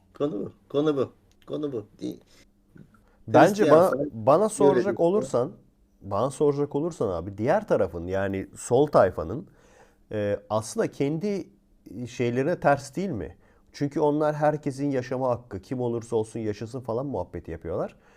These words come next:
Speaker 1: E, insan
Speaker 2: Kürtajı
Speaker 1: saymadıkları için, person saymadıkları için oradan yırtıyorlar.
Speaker 2: Ben, ben şunu düşünüyorum
Speaker 1: Öyle,
Speaker 2: abi.
Speaker 1: öyle
Speaker 2: Direkt
Speaker 1: bir trik yapıyorlar orada.
Speaker 2: ben şunu düşünüyorum abi. Direkt hani cumhuriyetçiler ya da sağ kesime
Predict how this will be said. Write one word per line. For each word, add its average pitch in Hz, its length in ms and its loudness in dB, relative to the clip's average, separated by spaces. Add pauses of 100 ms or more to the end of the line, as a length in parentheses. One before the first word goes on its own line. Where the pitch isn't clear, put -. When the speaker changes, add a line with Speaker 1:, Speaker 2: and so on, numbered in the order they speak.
(600)
Speaker 1:
E, 131 120 2
insan 175 380 2
Speaker 2:
Kürtajı 202 140 -4
Speaker 1:
saymadıkları 196 640 -2
için, 156 280 -6
person 175 540 0
saymadıkları 156 760 -2
için 127 240 -6
oradan 131 440 -4
yırtıyorlar. 82 540 -10 (200)
Speaker 2:
Ben, 123 380 2
ben 127 260 2
şunu 170 280 -4
düşünüyorum 160 480 2
Speaker 1:
Öyle, - 0 -
Speaker 2:
abi. 180 220 0
Speaker 1:
öyle - 20 0
Speaker 2:
Direkt 170 280 0
Speaker 1:
bir - 40 -20 (120)
trik 147 280 -6
yapıyorlar 101 380 -4
orada. 80 260 -8 (260)
Speaker 2:
ben 123 240 0
şunu 170 240 -8
düşünüyorum 110 380 -4
abi. 123 200 -2
Direkt 147 240 -2
hani 143 340 -2
cumhuriyetçiler 127 600 -4
ya 110 140 0
da 107 60 -2
sağ 135 380 0
kesime - 1120 -6